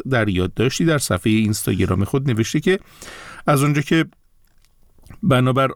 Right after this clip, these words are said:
آیین‌نامه‌های ورزشی ایران اقامتش در سوئیس مانع حضور او در تیم ملی شطرنج ایران می‌شود، از این رو برای شرکت در مسابقات شطرنج اروپا پرچم خود را تغییر داده است.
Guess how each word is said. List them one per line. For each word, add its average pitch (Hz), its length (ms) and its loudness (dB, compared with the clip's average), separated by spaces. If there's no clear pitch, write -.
آیین‌نامه‌های 120 800 2
ورزشی 113 520 0
ایران 117 440 2
اقامتش 120 720 2
در 117 160 2
سوئیس 117 460 0
مانع 120 440 2
حضور 110 380 2
او 117 180 0
در 113 180 2
تیم 117 320 0
ملی 113 520 2
شطرنج 120 640 0
ایران 127 320 2
می‌شود، 185 460 0
از 127 160 0
این 113 160 2
رو 151 140 2
برای 117 320 0
شرکت 127 500 -2
در 143 140 2
مسابقات 107 760 0
شطرنج 135 680 0
اروپا 160 440 2
پرچم 90 460 0
خود 110 280 -2
را 127 60 2
تغییر 92 420 0
داده - 260 -4
است. - 260 -6